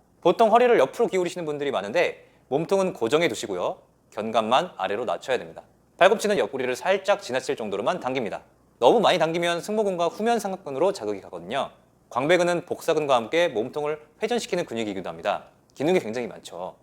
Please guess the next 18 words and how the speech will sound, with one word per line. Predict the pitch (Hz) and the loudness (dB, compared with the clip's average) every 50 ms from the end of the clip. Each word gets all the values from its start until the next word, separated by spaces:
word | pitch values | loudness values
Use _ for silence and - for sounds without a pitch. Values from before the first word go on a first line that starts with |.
| _ _ _ _ _ - | _ _ _ _ _ 0
그래서 | - 165 170 175 | 2 4 4 4
팔이 | - - 226 202 190 214 240 - - | 4 4 4 4 4 4 0 0 -2
옆구리에 | - 131 - 190 190 196 180 170 | -2 -2 -2 -2 -2 0 0 -2
거의 | - - - 127 156 147 | -2 -2 0 0 2 2
다 | 156 147 | 2 0
당겨왔을 | - - 107 110 120 123 107 - - - 107 | 0 -2 -6 -2 0 0 0 -2 -4 -8 -10
때 | - - 95 95 120 190 - - _ - | -6 -4 -2 -2 -2 -4 -6 -10 _ -2
몸통을 | 117 139 175 175 202 202 202 175 | 0 0 0 2 2 2 2 2
기울이지 | - 160 151 151 147 147 | 2 2 2 2 2 2
말고 | 120 107 107 160 196 214 214 - - - | 2 2 4 4 4 4 2 -2 -6 -4
회전시켜주면 | 214 233 226 - - 165 135 117 101 92 101 113 98 82 - - - | -2 -2 -2 -2 -4 -4 -4 -4 -6 -4 -4 -6 -6 -8 -12 -18 -12
광배근을 | - 107 107 110 120 113 120 139 | -8 -4 0 0 2 2 2 0
조금 | 139 - 196 190 220 214 | -2 -2 -2 0 0 2
더 | 202 202 | 2 2
강하게 | - - 110 113 117 117 131 143 | 2 2 2 2 2 2 2 -2
수축시킬 | 143 - - 190 - - - - 160 | -4 -4 -10 -12 -10 -10 -10 -12 -12
수 | - - | -10 -10
있습니다. | - - - 87 80 - | -12 -10 -12 -16 -16 -16